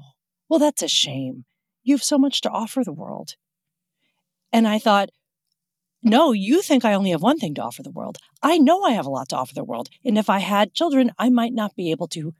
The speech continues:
do it all. But you just said in <laughs> saying that to me that you actually think I'm only good for one thing." And I just think it's funny when people say, "Oh, no, but you still could if you want." I was like, "No, no, no.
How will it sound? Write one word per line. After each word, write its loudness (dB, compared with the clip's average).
do 4
it -10
all. -4
But 2
you 4
just 2
said 2
in 6
<laughs> -8
saying 0
that 0
to -2
me 0
that -4
you -4
actually -8
think -6
I'm -8
only -6
good -10
for -8
one -8
thing." -12
And 2
I -2
just -4
think 0
it's -6
funny 2
when 0
people -8
say, -4
"Oh, 2
no, 2
but -2
you 0
still -2
could 2
if -2
you 0
want." -2
I -2
was -2
like, -4
"No, 0
no, -2
no. 0